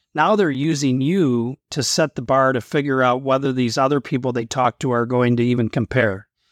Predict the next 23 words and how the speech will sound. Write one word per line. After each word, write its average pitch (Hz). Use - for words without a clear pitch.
And, 127
you 151
know, 127
so 139
I 131
think, -
once 151
again, 135
I 120
think 131
differentiating 135
yourself 117
any 170
way 135
that 127
you 127
can 107
is 127
a 120
great 127
way 117
to, 117
um, 110